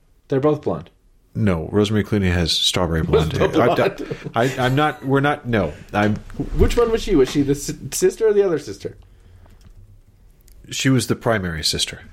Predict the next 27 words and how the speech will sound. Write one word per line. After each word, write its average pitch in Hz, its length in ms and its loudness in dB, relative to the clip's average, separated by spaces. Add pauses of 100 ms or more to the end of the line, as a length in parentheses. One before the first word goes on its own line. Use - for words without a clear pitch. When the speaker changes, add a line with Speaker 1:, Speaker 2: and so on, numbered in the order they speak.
(440)
Speaker 1:
The, - 120 -4 (540)
I 214 100 0
don't 247 240 -4
know 190 220 2
that 156 160 2
you 147 100 -2
can 139 140 -6
say 160 160 0
that 135 120 2
there 117 120 2
was 110 120 -2
a 110 60 2
primary 110 460 0
sister. 110 160 0
Speaker 2:
There 143 120 2
was. 160 340 -2
There, 131 160 2
there, 139 160 0
there 135 180 2
was, 123 160 6
Speaker 1:
Was - 40 -4
she 170 100 2
Speaker 2:
there 139 100 4
was 139 120 4
Speaker 1:
Bing 180 160 4
Speaker 2:
a 123 60 2
Speaker 1:
Crosby's, 196 680 0